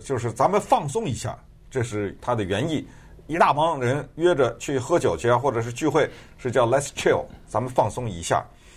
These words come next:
可是这个“chill”这个字呢，它还有另外一个含义，冷冻。所以美国的年轻女孩子曾经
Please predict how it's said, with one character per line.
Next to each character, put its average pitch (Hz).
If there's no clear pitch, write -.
可 131
是 156
这 143
个 110
“chill” 226
这 107
个 110
字 120
呢， 90
它 104
还 113
有 113
另 117
外 87
一 -
个 87
含 76
义， 78
冷 85
冻。 131
所 143
以 117
美 131
国 170
的 175
年 160
轻 185
女 117
孩 101
子 127
曾 175
经 190